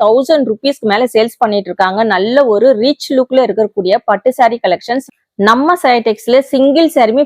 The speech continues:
ஃப்ரீ ஷிப்பிங்ல கொடுத்துட்டு இருக்கோம். சாரியோட ரேட் ஃபைவ் ஃபிஃப்டி with free shipping. எந்த சாரி வேணுமோ ஸ்கிரீன்ஷாட் எடுத்து ஸ்கிரீன்ல இருக்கிற WhatsApp நம்பருக்கு ஆர்டர் பிளேஸ் பண்ணிக்கோங்க. மீனாட்சி பச்சையில உங்களுக்கு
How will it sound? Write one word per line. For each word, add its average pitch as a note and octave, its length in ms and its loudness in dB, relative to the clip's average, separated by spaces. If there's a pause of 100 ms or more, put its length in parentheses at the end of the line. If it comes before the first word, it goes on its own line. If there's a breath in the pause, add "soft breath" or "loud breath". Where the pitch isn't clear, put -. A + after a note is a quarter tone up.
ஃப்ரீ C#4 240 0
ஷிப்பிங்ல A#3 440 -2
கொடுத்துட்டு G#3 300 -2
இருக்கோம். B3 320 -2
சாரியோட A#3+ 480 4 (100)
ரேட் C4 180 0 (120)
ஃபைவ் A#3 340 4
ஃபிஃப்டி C#4 400 0
with - 140 -6 (100)
free G#3 220 0
shipping. F#3 280 -6 (300)
எந்த C4+ 320 2
சாரி D4+ 220 4
வேணுமோ D4+ 260 0
ஸ்கிரீன்ஷாட் C#4 560 0
எடுத்து D4+ 280 -2
ஸ்கிரீன்ல C4+ 360 2
இருக்கிற A#3+ 260 2
WhatsApp A3+ 340 -2
நம்பருக்கு A3 340 2
ஆர்டர் G3+ 220 0
பிளேஸ் G3 200 -2
பண்ணிக்கோங்க. F3 380 -2 (540)
மீனாட்சி D#4+ 540 2 (120)
பச்சையில A3 500 2
உங்களுக்கு A3+ 260 2